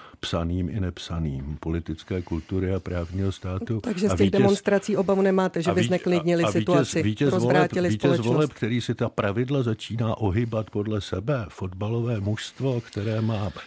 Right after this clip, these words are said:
Speaker 1: píšťalku rozhodčího
Speaker 2: Hmm.
Speaker 1: i praporky rozhodčích, no to je něco, co těm lidem vadí.
Speaker 2: Tak, eh,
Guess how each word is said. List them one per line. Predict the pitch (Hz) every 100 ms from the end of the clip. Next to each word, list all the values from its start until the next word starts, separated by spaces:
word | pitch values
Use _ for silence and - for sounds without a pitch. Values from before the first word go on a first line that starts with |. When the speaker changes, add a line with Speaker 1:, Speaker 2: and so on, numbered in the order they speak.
| -
Speaker 1:
píšťalku | 107 92 - 120 - 113
rozhodčího | 104 98 175 170 120 117
Speaker 2:
Hmm. | 120
Speaker 1:
i | 101
praporky | - 92 - 135 139 135
rozhodčích, | 120 110 113 - 101 113
no | 101
to | 107
je | 113 104
něco, | 113 104 110
co | -
těm | 104 107
lidem | 110 113 120
vadí. | 135 120 82 - - - - - - - -
Speaker 2:
Tak, | 247
eh, | -